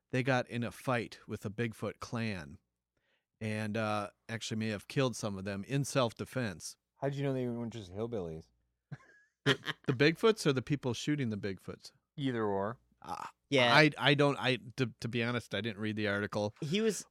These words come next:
Speaker 1: But this is something that I think our, our viewers should look
Speaker 3: he was
Speaker 1: into.
Speaker 3: referring to us to, uh,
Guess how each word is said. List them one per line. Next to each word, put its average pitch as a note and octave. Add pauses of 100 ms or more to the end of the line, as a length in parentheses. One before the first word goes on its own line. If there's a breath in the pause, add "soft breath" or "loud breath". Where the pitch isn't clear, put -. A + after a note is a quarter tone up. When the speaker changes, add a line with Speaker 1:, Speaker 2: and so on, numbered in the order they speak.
Speaker 1:
But C3+
this D3+
is C#3+
something C#3
that A#2
I A2
think A2+
our, G2+
our A2
viewers G#2+
should G#2
look A#2
Speaker 3:
he B2
was C#3
Speaker 1:
into. A3+
Speaker 3:
referring F#3
to D3+
us -
to, B2+
uh, F2+